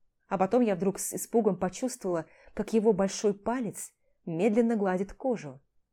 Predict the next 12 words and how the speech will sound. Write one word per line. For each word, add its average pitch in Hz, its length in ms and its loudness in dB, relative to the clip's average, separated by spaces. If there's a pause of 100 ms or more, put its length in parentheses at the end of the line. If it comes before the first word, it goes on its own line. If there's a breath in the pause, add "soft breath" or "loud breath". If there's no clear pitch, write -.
(380)
Моё 185 220 2
тело 202 340 -2
моментально 180 640 -2
покрылось 180 540 -6
мурашками. 156 640 -10 (680)
И - 120 -4
Антон 208 340 4
не 240 80 4
мог 262 260 2
этого 180 260 -4
не 180 100 -2
заметить. 196 600 -6